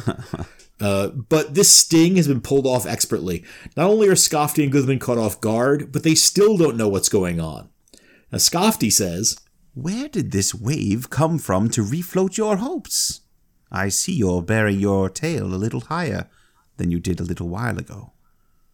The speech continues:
Speaker 2: Which men do you choose to name the settlement?"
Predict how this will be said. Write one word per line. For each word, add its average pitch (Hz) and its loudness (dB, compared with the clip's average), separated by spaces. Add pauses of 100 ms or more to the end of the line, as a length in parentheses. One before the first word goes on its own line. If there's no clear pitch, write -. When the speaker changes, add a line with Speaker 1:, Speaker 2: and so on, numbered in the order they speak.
(220)
Speaker 2:
Which - -4
men 120 2
do 113 0
you 101 2
choose 85 -2
to - -6
name 90 0
the 98 -6
settlement?" 101 -6